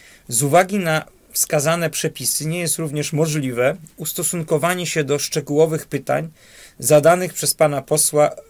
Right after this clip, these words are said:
Roberta Majkę. Z poważaniem Mariusz Kamiński, minister, członek Rady Ministrów, koordynator służb specjalnych.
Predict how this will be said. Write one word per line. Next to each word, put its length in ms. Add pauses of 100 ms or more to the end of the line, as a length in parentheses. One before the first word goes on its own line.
(140)
Roberta 720 (960)
Majkę. 520 (120)
Z 100
poważaniem 580
Mariusz 360
Kamiński, 540
minister, 460
członek 380
Rady 220
Ministrów, 460
koordynator 540
służb 240
specjalnych. 600